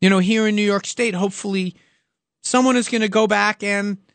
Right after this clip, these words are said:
look at the history of Seneca Village. Here in New York City, African-American owned property here in New York in the eighteen hundreds.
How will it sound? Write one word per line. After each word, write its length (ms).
look 280
at 120
the 80
history 400
of 100
Seneca 420
Village. 640
Here 260
in 80
New 80
York 280
City, 340
African-American 1080
owned 580
property 600
here 360
in 80
New 100
York 420
in 100
the 120
eighteen 380
hundreds. 600